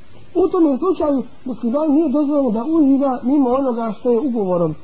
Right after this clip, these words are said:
dogovoreno i što je poznato. Što znači, ako bi se otkrilo da je uzeo to, bio bi na neki način sankcionisan, kažnjen i tako dalje. Osim u slučaju, ako je ista ta država njegovo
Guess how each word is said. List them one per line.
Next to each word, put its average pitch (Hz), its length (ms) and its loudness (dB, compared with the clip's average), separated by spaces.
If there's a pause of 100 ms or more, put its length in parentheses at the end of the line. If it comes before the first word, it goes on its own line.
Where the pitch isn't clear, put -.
(240)
dogovoreno 180 640 2
i 226 60 -4
što 269 160 -2
je 226 80 0
poznato. 165 460 -2 (340)
Što 247 120 -4
znači, 285 480 0
ako 254 200 -6
bi 214 120 -2
se 233 120 -4
otkrilo 302 520 2
da 240 80 0
je 214 200 -2 (180)
uzeo 294 380 2
to, 302 260 0 (840)
bio 220 280 2
bi 202 120 2
na 208 120 0
neki 196 240 -2
način 190 340 -2
sankcionisan, 196 760 0 (300)
kažnjen 226 440 -2
i 233 100 -4
tako 208 280 -4
dalje. 170 220 0 (260)
Osim 320 380 4
u 277 60 2
slučaju, 143 500 -2 (260)
ako 208 260 -4
je 208 80 0 (200)
ista 233 340 -2
ta 190 180 -4
država 320 520 -2
njegovo 302 460 2